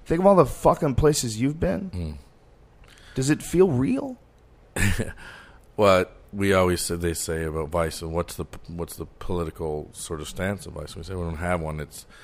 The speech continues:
Speaker 2: the, the modern condition is absurd. There's the, the, you know, the absurdity of fucking this modern. It's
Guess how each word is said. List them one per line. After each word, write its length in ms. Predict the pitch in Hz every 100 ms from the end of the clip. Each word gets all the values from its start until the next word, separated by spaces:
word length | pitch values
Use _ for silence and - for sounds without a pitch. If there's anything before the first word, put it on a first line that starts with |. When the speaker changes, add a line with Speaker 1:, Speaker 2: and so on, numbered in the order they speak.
| - -
Speaker 2:
the, 80 |
the 120 | 82 87
modern 360 | 87 87 85
condition 460 | 80 85 82 - 78
is 140 | 76
absurd. 540 | 78 - 90 80 - - -
There's 180 | 85 82
the, 140 | 80 76
the, 120 | 85
you 80 | 82
know, 100 | 78
the 100 | 78
absurdity 600 | 76 - 87 85 76 76
of 140 | 73
fucking 380 | 73 - - 71
this 180 | 67 -
modern. 260 | - - -
It's 240 | - -